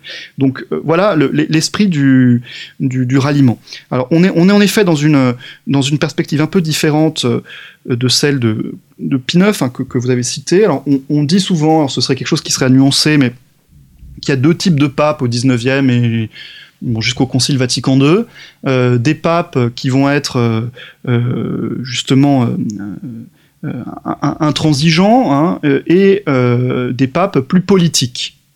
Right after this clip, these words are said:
hein, euh, des papes plus politiques qui vont, euh, euh, être plus pragmatiques, on va dire, hein. Et le grand pape pragmatique, ce serait, euh, Léon treize, et puis après lui, Benoît quinze, euh, Pie onze, alors que d'autres papes,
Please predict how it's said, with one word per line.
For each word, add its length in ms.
hein, 120
euh, 100
des 140
papes 180
plus 120
politiques 460
qui 140
vont, 400
euh, 460
euh, 180
être 220
plus 260
pragmatiques, 540
on 60
va 80
dire, 340
hein. 240
Et 220
le 260
grand 220
pape 280
pragmatique, 600
ce 120
serait, 300
euh, 480
Léon 240
treize, 480
et 60
puis 160
après 220
lui, 320
Benoît 320
quinze, 480
euh, 420
Pie 160
onze, 280
alors 300
que 80
d'autres 360
papes, 540